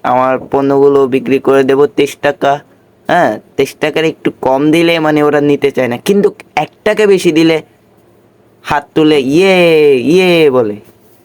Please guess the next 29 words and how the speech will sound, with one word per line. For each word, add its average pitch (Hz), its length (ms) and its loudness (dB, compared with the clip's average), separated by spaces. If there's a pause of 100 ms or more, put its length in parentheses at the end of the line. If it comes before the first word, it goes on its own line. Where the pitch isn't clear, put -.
(240)
তা 175 100 0
ওরা 190 220 2
বেশি 151 320 -2
নিতে 165 260 0
পাগল, 104 380 -4 (120)
মানে 131 220 -2
কম 151 260 -4
নিতে 151 280 0
পাগল 117 340 -4
না। 101 160 -10 (920)
ঠিক 156 180 -2
আছে, 175 360 -2 (1300)
আমিও 160 340 0
তোমাদেরকে 143 680 -2
দেখাই 127 320 -4
দিব, 123 260 -2 (320)
আমি 143 260 -2
এক 151 120 -4 (140)
টাকা 175 220 -2
বাড়াই 135 240 0
দিব 120 180 -2
না 113 120 -6
তোমাদেরকে। 110 540 -6 (600)
এইটাকে 180 560 0
বাংলাদেশের 170 640 0
পাপনের 160 500 -2
মতো 170 240 0
লাগে 180 240 0
না? 196 240 -2